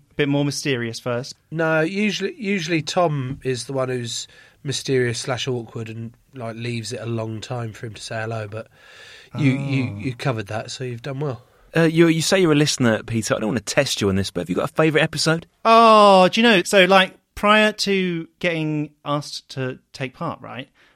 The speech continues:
Speaker 1: I'd listened to the ones where it was people whose jobs I'd quite like to have,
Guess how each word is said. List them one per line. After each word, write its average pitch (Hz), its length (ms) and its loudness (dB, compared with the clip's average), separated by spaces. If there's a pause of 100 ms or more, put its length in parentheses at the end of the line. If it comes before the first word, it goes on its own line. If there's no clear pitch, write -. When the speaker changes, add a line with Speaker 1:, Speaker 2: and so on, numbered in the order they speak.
(120)
Speaker 1:
I'd 135 240 -2
listened 139 380 -4
to - 120 -10
the 127 100 -4
ones 123 380 -4
where 123 200 -2
it 139 100 -8
was 127 140 -6
people 190 320 -2
whose 151 220 -4
jobs 135 320 -2
I'd 117 120 -4
quite 123 220 -6
like 117 200 -8
to 120 60 -16
have, 107 440 -12